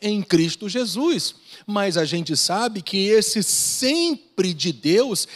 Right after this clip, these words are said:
está relacionado também ao nosso posicionamento de fé em relação àquilo que a própria palavra dele revela para nós. Então, a gente vê em Hebreus, capítulo doze, versículos um a três, nesses três versículos,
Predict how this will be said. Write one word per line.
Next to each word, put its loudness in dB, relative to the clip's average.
está 0
relacionado 2
também -2
ao 0
nosso 0
posicionamento 2
de 0
fé 2
em 4
relação 2
àquilo 2
que 0
a 4
própria 0
palavra 2
dele 4
revela 2
para -2
nós. -2
Então, 4
a 2
gente 2
vê 6
em 2
Hebreus, 4
capítulo 4
doze, 4
versículos -2
um 0
a 0
três, 2
nesses -2
três 4
versículos, 0